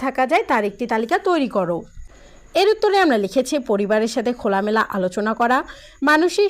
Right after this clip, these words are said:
স্বাস্থ্যসেবা প্রদানকারী সংস্থার সাথে যোগাযোগ করা, নিয়মিত কাউন্সেলিং সেশনে অংশগ্রহণ করা, মানসিক স্বাস্থ্য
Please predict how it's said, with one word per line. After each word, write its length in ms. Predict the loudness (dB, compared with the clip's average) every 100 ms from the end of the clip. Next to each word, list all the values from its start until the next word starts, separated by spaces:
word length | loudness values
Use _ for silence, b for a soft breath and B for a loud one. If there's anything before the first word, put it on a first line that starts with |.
| 2
স্বাস্থ্যসেবা 560 | -2 2 0 2 2 2
প্রদানকারী 480 | 2 2 0 0 -2 -2
সংস্থার 420 | -4 -4 -4 -4
সাথে 180 | 0 0
যোগাযোগ 440 | 0 -2 -2 -2 0 2
করা, 160 | 2 0 B B B 0
নিয়মিত 380 | 2 4 4 2 2
কাউন্সেলিং 500 | 0 0 -2 0 0
সেশনে 420 | 0 0 2 2 0 -2
অংশগ্রহণ 520 | -4 -4 -2 0 2 0
করা, 240 | 2 2 2 -2 B B B
মানসিক 460 | 2 4 4 2 0 0
স্বাস্থ্য 280 | -2 0